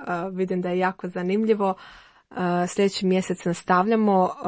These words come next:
na ovu temu, na, na ova pitanja. Ja bi sad završila upravo s time. Ajmo se borit, ajmo bit hrabri i ić, e, protiv, eto, e,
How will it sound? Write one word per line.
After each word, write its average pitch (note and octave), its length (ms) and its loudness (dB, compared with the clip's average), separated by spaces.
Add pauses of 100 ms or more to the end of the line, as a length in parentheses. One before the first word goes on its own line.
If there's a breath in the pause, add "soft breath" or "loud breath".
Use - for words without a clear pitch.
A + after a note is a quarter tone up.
(280)
na F3 320 0
ovu G3 280 4
temu, G#3 520 4
na, F3+ 520 0
na F3+ 300 -2
ova F#3 300 0
pitanja. G3+ 420 2
Ja F#3 160 2
bi F#3 80 -4
sad F#3 200 -2
završila F#3 420 -4
upravo F3 240 -4
s - 80 -10
time. E3+ 320 -6
Ajmo A#3 260 -4
se F#3 200 -6
borit, D#3+ 360 -6
ajmo A#3 260 -2
bit A3 240 2
hrabri E3+ 720 -4 (600 loud breath)
i F#3 220 2
ić, - 480 0
e, - 40 -18 (760 soft breath)
protiv, F3+ 640 -2
eto, F3+ 320 -4 (220)
e, D#3+ 60 -6